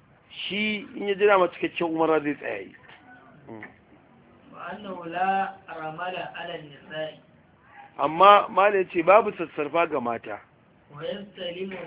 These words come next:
Speaker 2: rukun al yamaniyya.
Speaker 1: Wato, kaga ya ce, hadisi cikin Sahih Bukhari, Sunan Tirmidhi. Manzo sai ya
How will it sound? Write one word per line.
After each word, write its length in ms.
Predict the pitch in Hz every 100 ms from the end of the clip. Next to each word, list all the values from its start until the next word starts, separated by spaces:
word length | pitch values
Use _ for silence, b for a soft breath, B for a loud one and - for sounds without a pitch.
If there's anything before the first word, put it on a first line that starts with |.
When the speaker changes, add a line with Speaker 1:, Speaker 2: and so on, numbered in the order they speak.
| 156
Speaker 2:
rukun 300 | 170 180 196
al 120 | 180 170
yamaniyya. 720 | 156 147 147 143 156 160 143 - -
Speaker 1:
Wato, 500 | 147 165 160 151 120
kaga 340 | - 202 220 214
ya 100 | 208 196
ce, 220 | 226 139 - b b
hadisi 280 | 151 202 175
cikin 180 | - 170
Sahih 140 | 160 151
Bukhari, 580 | 135 - 156 139 143 139 -
Sunan 240 | - 143 135 - _
Tirmidhi. 400 | 139 131 120 101 _ _ _ _ _ _ _ _ _ _ _ _ _ - 120
Manzo 200 | 156 170
sai 100 | 175
ya 80 | 160